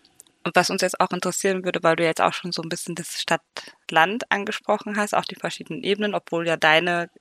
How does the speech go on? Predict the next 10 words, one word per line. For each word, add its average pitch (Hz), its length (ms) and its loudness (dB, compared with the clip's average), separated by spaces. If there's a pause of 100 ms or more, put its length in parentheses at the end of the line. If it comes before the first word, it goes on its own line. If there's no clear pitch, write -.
äh, 165 180 0
Befragten 165 560 -4
hauptsächlich - 560 -4
Menschen 160 260 -6
mit 160 60 -12
Migrationshintergrund, 160 880 -6
also 156 140 2
Bundestagsabgeordnete 202 1300 0
waren. 208 260 0 (540)
Ähm, 170 340 2